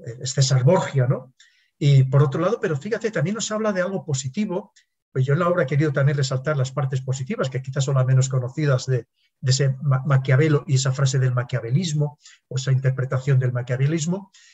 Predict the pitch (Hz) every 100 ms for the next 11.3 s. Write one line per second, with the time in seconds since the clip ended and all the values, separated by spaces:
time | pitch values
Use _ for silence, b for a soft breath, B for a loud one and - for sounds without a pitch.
0 | _ - 156 262 185 170 180 160 151 -
1 | 180 196 208 156 135 139 196 156 131 254
2 | 233 - 143 151 170 139 135 151 135 131
3 | 139 143 131 123 - - - 113 - _
4 | _ 151 202 277 262 233 196 208 226 233
5 | 202 131 _ _ _ _ - 131 147 131
6 | 139 156 160 160 220 170 127 117 135 -
7 | 139 - 131 131 160 214 151 151 123 113
8 | 95 160 202 131 - _ _ _ - 120
9 | 120 143 127 160 120 - 127 151 156 135
10 | 117 185 175 131 123 - b b _ _
11 | - 117